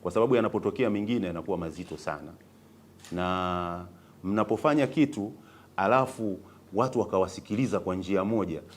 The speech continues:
basi ni lazima tuangalie nao wanachokifanya ni kitu gani. Tumepata ahadi kwamba baadhi ya vitu vitafanya nini? Vitafanyiwa kazi. Moja,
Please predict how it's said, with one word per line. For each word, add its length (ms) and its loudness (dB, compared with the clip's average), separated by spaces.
basi 220 -4
ni 60 -2
lazima 300 0
tuangalie 560 0
nao 180 -2
wanachokifanya 640 -6
ni 40 -10
kitu 200 -16
gani. 220 -8
Tumepata 480 0
ahadi 380 0
kwamba 180 -2
baadhi 300 -2
ya 60 -4
vitu 260 -8
vitafanya 440 -8
nini? 240 -4
Vitafanyiwa 520 -10
kazi. 360 -12
Moja, 280 2